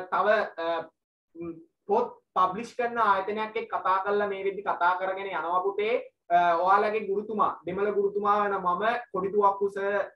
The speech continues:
නිර්මාණය කරපු ප්‍රශ්න පත්‍ර පොතක් පුතේ හැකි විගසින් ඉක්මනට මෙලි දක්වන්න මුළු ලංකාවේම දරුවන්ට සහ අනිකුත් දරුවන්ට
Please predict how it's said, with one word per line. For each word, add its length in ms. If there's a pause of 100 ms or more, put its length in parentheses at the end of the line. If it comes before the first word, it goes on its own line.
(140)
නිර්මාණය 540
කරපු 280
ප්‍රශ්න 300
පත්‍ර 340
පොතක් 300
පුතේ 300
හැකි 320
විගසින් 420
ඉක්මනට 380
මෙලි 260
දක්වන්න 520 (320)
මුළු 200
ලංකාවේම 640
දරුවන්ට 480
සහ 240 (520)
අනිකුත් 440 (240)
දරුවන්ට 580